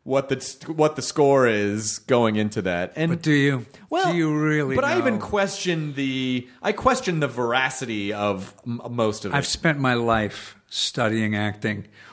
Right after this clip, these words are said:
Speaker 2: what's good acting, and I would watch those people going, "That guy, this is either real or that's the best work I've seen in three months."
Speaker 1: <laughs> I wonder if there's anything, it'd be fun to do some kind of a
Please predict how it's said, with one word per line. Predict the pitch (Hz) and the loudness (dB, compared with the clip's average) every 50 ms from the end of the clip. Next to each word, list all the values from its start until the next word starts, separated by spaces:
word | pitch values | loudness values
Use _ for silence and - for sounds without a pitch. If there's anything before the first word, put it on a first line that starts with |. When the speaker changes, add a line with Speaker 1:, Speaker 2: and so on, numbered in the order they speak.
| - _ | -20 _
Speaker 2:
what's | _ 123 117 127 - - | _ -4 -2 -2 -2 -4
good | - - 117 110 | -4 -2 0 0
acting, | 110 107 107 104 104 - 117 107 107 110 | 0 0 -2 -2 -4 -4 -4 -4 -2 0
and | 113 | 0
I | 113 117 | 0 0
would | 113 110 104 | 0 -2 -2
watch | 107 110 113 110 110 - - | 0 0 0 0 0 -2 -2
those | - 117 - - | -2 -2 -2 -2
people | - 127 113 - 117 | -2 -4 -2 -2 -4
going, | 104 101 110 107 101 104 - - - - _ _ _ _ _ _ _ _ _ _ | -2 0 0 -2 -2 -4 -10 -20 -20 -20 _ _ _ _ _ _ _ _ _ _
"That | - 131 160 - - | -4 -4 -4 -4 -6
guy, | - 127 123 - - _ _ _ _ _ _ _ _ _ _ _ _ - _ _ - | -8 -8 -8 -8 -12 _ _ _ _ _ _ _ _ _ _ _ _ -20 _ _ -10
this | 147 143 202 208 - | -2 -2 -2 0 0
is | 233 175 151 | -4 -2 0
either | 165 165 151 143 123 | 0 0 2 0 0
real | 104 101 110 123 143 180 220 254 262 302 - - - - - - | -2 -4 -2 0 2 2 2 2 0 -4 -10 -16 -20 -20 -8 -2
or | - 156 | 0 2
that's | 156 190 202 175 - | 2 2 0 0 0
the | - 196 | 2 2
best | 190 208 208 185 - - | 2 2 0 0 -2 -2
work | 180 202 196 - - | 2 2 2 2 2
I've | 180 175 160 151 | 0 0 0 0
seen | - 196 190 185 180 | 2 2 4 4 4
in | 175 170 156 | 4 2 2
three | - 156 160 160 160 | 2 2 2 4 4
months." | 143 117 82 - - - - - - - | 2 0 0 -4 -6 -6 -4 -6 -8 -8
Speaker 1:
<laughs> | - - - - - - - - 175 175 226 - - - - | -8 -12 -12 -12 -10 -12 -12 -12 -10 -12 -12 -12 -10 -6 -6
I | 170 - - - - - - - 175 170 - - 180 - - - 143 151 151 151 135 - 156 | -6 -4 0 0 0 0 0 -4 -4 -2 0 0 0 0 -2 -4 -6 -4 -4 -4 -2 0 2
wonder | 165 196 220 247 | 2 4 4 4
if | 226 233 | 2 4
there's | 233 175 170 160 - | 2 0 0 0 -2
anything, | 170 156 151 156 147 151 147 143 143 135 - - - - - - - - _ _ - | -2 0 0 0 0 0 0 0 -2 -6 -8 -12 -20 -20 -20 -20 -20 -20 _ _ -2
it'd | 170 190 208 | 0 2 2
be | 185 | 2
fun | 160 190 208 202 | 2 2 2 2
to | 196 | 2
do | 170 160 160 147 | 2 2 0 0
some | - - 147 139 135 | 0 -2 -4 -4 -4
kind | - - 139 135 131 135 | -4 -2 -2 0 0 -2
of | 120 117 | 0 2
a | 113 107 101 95 92 98 - | 4 4 6 4 4 0 -2